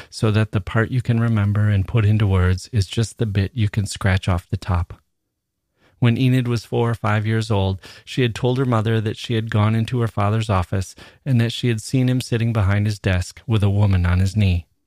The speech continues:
All she could remember about this woman, then and now, was that she wore a hat with a great many flowers on it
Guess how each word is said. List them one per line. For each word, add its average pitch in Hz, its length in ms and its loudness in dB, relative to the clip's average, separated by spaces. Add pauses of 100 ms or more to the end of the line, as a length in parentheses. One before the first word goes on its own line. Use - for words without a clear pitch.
(420)
All 113 220 2
she 123 160 -4
could 117 160 0
remember 107 360 2
about 92 280 0
this 101 180 -4
woman, 95 460 0
then 98 260 4
and 101 140 2
now, 90 320 2 (320)
was 117 160 0
that 113 160 2
she - 160 -2
wore 117 280 2
a 120 60 0
hat 101 520 -2
with 110 160 -2
a 107 40 2
great 107 240 0
many 113 200 2
flowers 95 440 0
on 85 180 0
it 92 200 -4